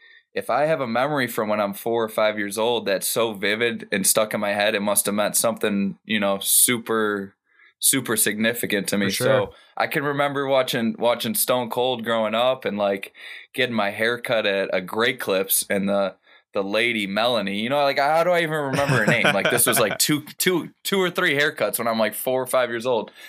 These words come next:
Speaker 1: She's telling me, you know, like, "Stone Cold just got hit by the car. I think it's this guy. I think it's this guy," you know, and, like, for me to remember that and, like, be so hooked before I could even really, like, read well, you know, like, if I'm just getting up on my, you know, a stool and trying to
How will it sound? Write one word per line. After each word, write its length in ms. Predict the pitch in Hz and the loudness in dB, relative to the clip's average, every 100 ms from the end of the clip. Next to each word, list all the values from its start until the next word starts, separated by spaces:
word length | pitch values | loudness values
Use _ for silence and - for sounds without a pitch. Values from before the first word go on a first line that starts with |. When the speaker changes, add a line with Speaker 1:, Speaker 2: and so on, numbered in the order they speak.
| - | -4
Speaker 1:
She's 260 | - 139 | 0 0
telling 320 | 135 127 123 | 0 0 0
me, 120 | 117 113 | 0 0
you 60 | |
know, 140 | 110 113 | 2 2
like, 140 | 104 | 0
"Stone 240 | - 156 156 | -2 -2 -2
Cold 220 | 160 156 | -2 -2
just 160 | 147 - | -2 0
got 140 | 143 | 0
hit 160 | 143 143 | 0 0
by 100 | 147 | -2
the 80 | |
car. 500 | 139 156 156 147 139 | 0 -2 0 0 0
I 120 | 127 131 | 0 0
think 200 | 156 139 | -2 -2
it's 140 | 135 | -2
this 220 | 151 160 | -2 -2
guy. 160 | 143 131 | 0 0
I 40 | |
think 200 | 127 147 | 0 -4
it's 100 | 143 | -2
this 140 | 156 156 | -2 0
guy," 140 | 123 | 0
you 120 | 104 | 0
know, 140 | 127 131 | 0 0
and, 80 | |
like, 180 | 123 113 - - - | 0 -2 -8 -18 -10
for 120 | - 143 | -4 -2
me 180 | 143 170 | 0 0
to 60 | |
remember 440 | 165 139 131 143 151 | 0 0 0 0 2
that 300 | 156 156 156 | 4 2 2
and, 140 | 107 | 0
like, 200 | 107 104 | 0 0
be 140 | 131 139 | -2 0
so 280 | - 143 | 2 0
hooked 480 | 110 139 135 - - - - - - _ - | 2 0 0 -2 -10 -12 -20 -20 -20 _ -8
before 400 | 113 - 139 143 | -8 -4 0 0
I 60 | |
could 200 | 135 139 | 0 0
even 260 | 127 131 123 | 0 -2 -2
really, 300 | 120 123 120 | 0 0 2
like, 360 | 113 110 104 - | 2 0 0 -6
read 580 | 98 101 110 147 160 139 | -6 -4 0 2 2 0
well, 460 | 107 104 107 120 120 | 0 2 2 0 -2
you 160 | 117 | -2
know, 260 | 113 117 131 | 0 0 0
like, 340 | 110 104 - - - - - - | 0 -2 -6 -18 -16 -16 -10 -6
if 160 | 107 | 0
I'm 200 | 127 147 | 0 2
just 340 | 156 - 123 120 | 0 0 -2 -2
getting 300 | 139 139 143 | 0 0 0
up 160 | 143 | 0
on 100 | 143 | 0
my, 300 | 131 120 113 - - - | 0 0 -2 -8 -16 -6
you 140 | 120 | -2
know, 180 | 113 107 | 0 2
a 40 | |
stool 480 | 98 - 160 160 139 | 0 -2 0 0 0
and 100 | 110 | 0
trying 200 | 139 131 | 0 0
to 140 | 120 | 0